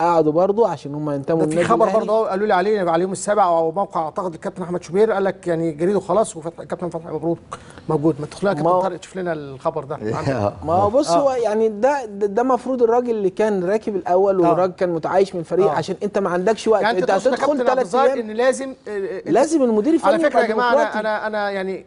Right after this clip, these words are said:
Speaker 2: رحت كتير جداً بدعوه كريمه من كابتن عبد الظاهر تركيا، يعني الناس في تركيا او المدرب كانوا بيعتبروا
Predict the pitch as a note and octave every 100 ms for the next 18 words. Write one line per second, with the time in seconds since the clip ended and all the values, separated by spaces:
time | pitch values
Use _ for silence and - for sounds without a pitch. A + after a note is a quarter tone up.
0 | - A3 - - A#3 B3 G3+ A3 G3+ -
1 | E3 G#3+ G#3+ G#3+ G#3 G3+ F3+ G3+ F3 E3
2 | G#3 F3+ F3 - F#3 C3+ - - - -
3 | D#3 E3 E3+ - D#3 E3+ C#3+ F3 A3 G#3+
4 | - E3 G3+ G#3+ F#3 E3+ D#3+ G3+ A3 F#3+
5 | F3 E3+ G#3 A3 F#3+